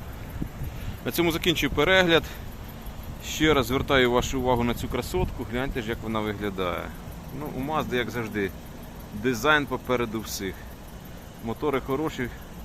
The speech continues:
коробки хороші. Також анонсую, що працює у нас програма «Лізинг-кредит».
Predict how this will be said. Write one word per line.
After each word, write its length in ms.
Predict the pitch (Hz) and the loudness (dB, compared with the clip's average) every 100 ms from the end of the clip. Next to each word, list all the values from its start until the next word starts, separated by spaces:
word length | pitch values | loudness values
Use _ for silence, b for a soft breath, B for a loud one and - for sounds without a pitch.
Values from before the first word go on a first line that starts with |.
| - B B - - | -12 B B -12 -6
коробки 460 | 117 127 127 - 113 | 0 2 0 -2 -6
хороші. 600 | - 127 151 139 - 110 - - - - - - - - - - - - - - - - - - - - | -2 0 0 -2 -2 -4 -4 -14 -14 -12 -12 -12 -14 -14 -12 -12 -12 -12 -12 -8 -8 -6 -8 -6 -4 -2
Також 280 | 135 208 | 0 0
анонсую, 460 | - 165 165 - 190 | 2 0 0 0 -2
що 220 | - 165 | 0 -2
працює 400 | 151 147 143 170 | 0 -2 0 0
у 80 | 147 | 2
нас 160 | 143 139 | 0 -2
програма 440 | 143 135 143 139 | -4 -2 0 2
«Лізинг-кредит». 680 | 139 131 127 135 143 165 | 2 0 -2 0 2 4